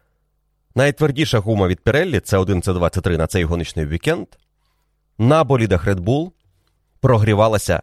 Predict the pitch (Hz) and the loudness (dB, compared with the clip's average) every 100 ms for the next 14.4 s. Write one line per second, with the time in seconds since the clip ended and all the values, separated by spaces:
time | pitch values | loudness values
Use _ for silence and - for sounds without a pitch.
0 | _ _ _ - - 113 110 - - - | _ _ _ -8 -2 0 0 -2 -6 -6
1 | _ _ - 104 92 85 85 87 92 117 | _ _ -2 -2 -2 -4 -4 0 0 0
2 | 92 92 - - 139 107 104 123 120 95 | -2 -8 -10 0 2 4 2 0 0 -2
3 | - 80 87 - - _ _ _ - 87 | -2 -6 -8 -10 -16 _ _ _ -4 -2
4 | 95 90 78 82 78 80 - _ - 82 | 0 0 0 0 -2 -4 -8 _ -4 -2
5 | - 85 80 - - - _ _ - 170 | -2 -2 -4 -6 -10 -20 _ _ -2 0
6 | 190 175 107 120 143 113 92 - 104 110 | 2 2 4 2 2 -2 -2 0 0 0
7 | 104 87 95 101 - 82 82 92 95 92 | 0 0 -2 -2 -2 0 2 2 0 -6
8 | - _ 87 85 82 - - - 90 - | -8 _ -2 0 0 -2 -4 0 0 -2
9 | 85 78 80 85 80 - 64 - - _ | -6 -6 -6 -4 -6 -10 -14 -16 -20 _
10 | 104 180 208 - 123 123 117 113 - 123 | -4 0 0 0 2 2 2 0 -2 -2
11 | 131 - 101 101 92 95 87 90 95 92 | -2 -2 -2 0 2 2 2 2 0 0
12 | - 92 80 82 80 85 - 87 - 90 | -4 -4 -2 -4 -4 -6 0 0 0 -2
13 | 85 85 85 76 110 127 101 87 92 92 | -2 -2 -4 -4 -4 0 0 -2 -4 -4
14 | 90 85 - | -4 -6 -6